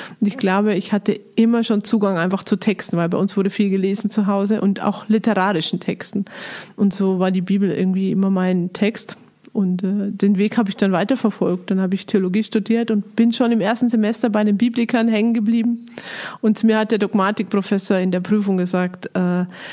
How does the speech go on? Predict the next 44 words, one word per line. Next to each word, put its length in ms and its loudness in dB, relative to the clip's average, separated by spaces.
„Machen 320 2
wir 160 2
beide 300 2
uns 120 -2
doch 160 -2
nichts 200 0
vor 220 2
hier 160 0
in 80 0
der 120 0
Prüfung. 600 0
Ich 280 -2
weiß 340 0
ja, 80 2
dass 220 -2
Sie 180 4
immer 340 2
bei 160 0
den 160 2
Biblikern 500 0
rumhängen. 580 0
Dann 220 2
sagen 280 0
Sie 140 2
mir 200 2
doch 200 -2
mal 280 2
was, 340 -2
was 240 0
gerade 320 2
in 100 0
der 100 0
Exegese 420 0
diskutiert 540 0
werde, 180 2
wäre 140 2
denn 100 0
für 100 2
mich 240 2
als 160 0
Dogmatiker 720 0
auch 160 -2
relevant.“ 640 -2
Und 260 -2